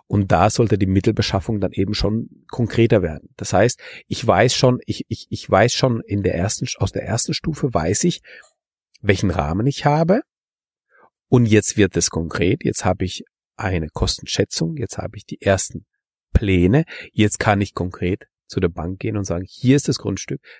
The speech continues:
das ist der Entwurf, das sind die Pläne dazu, das sind die Kosten dazu und jetzt bräuchte ich, ähm, ein Finanzierungsangebot, das eben mitgeht, ja, dass man da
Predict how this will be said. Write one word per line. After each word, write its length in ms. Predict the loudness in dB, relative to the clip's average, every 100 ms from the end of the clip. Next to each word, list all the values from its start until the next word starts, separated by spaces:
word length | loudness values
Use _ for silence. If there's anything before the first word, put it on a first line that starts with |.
| _ 0
das 240 | 0 2
ist 140 | 0 0
der 80 |
Entwurf, 540 | 0 -2 -2 0 -2 -6 _ -20 _ -2
das 180 | 0 2
sind 180 | 2 2
die 280 | 4 2 0 _
Pläne 360 | 2 4 4 0
dazu, 500 | -2 -2 -4 -4 -8 _ _ _ _ _ _ 0
das 160 | 0 2
sind 100 | 0
die 80 |
Kosten 460 | 4 2 2 -2 -4
dazu 460 | -4 -4 -6 -8 -12 -20 -20 _
und 120 | -4
jetzt 220 | -4 0
bräuchte 480 | 0 0 -6 -6 -10
ich, 280 | -10 -14 -12 -4
ähm, 460 | -4 -4 -8 -14 _ _ _
ein 180 | -10 -6
Finanzierungsangebot, 1200 | 0 0 0 0 2 0 -2 0 2 4 4 2 -4 -20 -20 _
das 260 | 0 0 0
eben 360 | -2 -2 -2 -10 _ 0
mitgeht, 500 | 0 0 -12 -12 -20 _ -6
ja, 260 | -6 -6 _ _
dass 180 | -14 -14 _
man 220 | -10 -8
da 260 | -4 -4